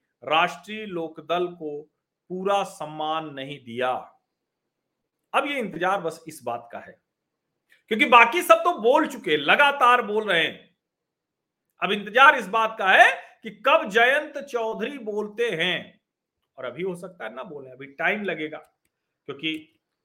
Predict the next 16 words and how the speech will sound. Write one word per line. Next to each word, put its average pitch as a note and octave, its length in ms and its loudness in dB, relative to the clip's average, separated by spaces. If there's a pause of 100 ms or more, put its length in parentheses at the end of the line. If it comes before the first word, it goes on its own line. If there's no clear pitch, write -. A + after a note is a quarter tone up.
(340)
आसानी D3+ 520 -4
से F#3 200 -4
इतनी F3+ 400 -8 (800)
कैसे F3 340 2
मानेंगे F#3 480 -2
कि F3+ 200 -10
ये F3 160 -2
हम E3 140 -8
सब E3 240 -10
गड़बड़ D#3 300 -2
कर D3+ 200 -6
गए? C#3 180 -10
तो - 440 -16
कुछ - 340 -20
तरीका F3+ 360 -2
निकालेंगे, G#2+ 460 -12